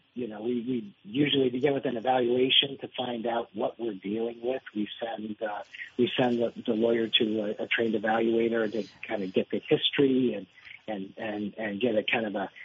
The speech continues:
uh, an inventory of what we're, what we're dealing with. And then we would, uh, put together kind of a, a, a, what we call a recovery contract, where we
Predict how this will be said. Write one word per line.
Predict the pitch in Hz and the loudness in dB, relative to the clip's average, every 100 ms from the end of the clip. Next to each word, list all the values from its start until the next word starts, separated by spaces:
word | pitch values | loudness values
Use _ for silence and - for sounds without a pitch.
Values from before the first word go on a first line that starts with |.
| - 92 | -14 -8
uh, | 92 - | -6 4
an | 147 | 6
inventory | 151 139 - 139 131 113 | 6 4 2 2 2 0
of | |
what | 110 131 | 0 -2
we're, | 117 113 107 | -2 -2 -4
what | 120 139 | -2 -2
we're | 104 | -2
dealing | 110 135 139 127 113 | -4 0 2 0 -2
with. | 110 120 - - - - | -4 -4 -8 -20 -12 -4
And | 147 | 2
then | 165 180 185 180 | 6 6 4 0
we | 156 165 156 | 0 2 4
would, | 156 143 139 | 2 0 -2
uh, | 147 139 139 - - | -4 -4 -6 -12 -6
put | 180 | -4
together | - 160 143 151 143 | -2 -2 0 -2 -4
kind | 143 143 | -8 -4
of | 135 | -4
a, | 135 | -4
a, | 131 139 143 | -4 -4 -4
a, | |
what | 135 139 | -2 -2
we | 143 | -2
call | - 135 131 131 135 | 0 2 2 0 -4
a | 131 | -6
recovery | 123 120 165 165 143 - | -6 -4 -2 -2 -2 -4
contract, | - - - - - - - | -14 -12 -12 -12 -16 -20 -6
where | 117 113 110 - - - - _ _ | -4 -4 -6 -12 -16 -18 -20 _ _
we | 262 254 - 175 226 | -12 -10 2 6 6